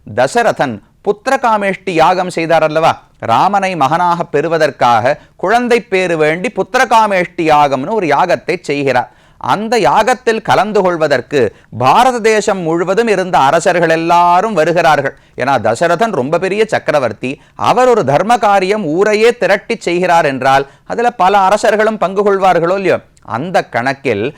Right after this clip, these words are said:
நம்முடைய தமிழகத்தில் சோழ வம்சத்தைச் சேர்ந்த தர்மவர்மா என்கிற ஒரு அரசர்,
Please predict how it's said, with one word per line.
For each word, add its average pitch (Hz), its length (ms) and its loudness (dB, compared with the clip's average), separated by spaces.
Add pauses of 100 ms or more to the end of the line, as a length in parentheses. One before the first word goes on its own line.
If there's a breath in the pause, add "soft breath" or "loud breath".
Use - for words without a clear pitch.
(120)
நம்முடைய 196 640 -2
தமிழகத்தில் 190 840 -2
சோழ 208 640 0 (200 soft breath)
வம்சத்தைச் 190 640 -2
சேர்ந்த 175 460 -2
தர்மவர்மா 139 1120 0 (240 soft breath)
என்கிற 156 460 -2
ஒரு 214 160 2
அரசர், 156 460 0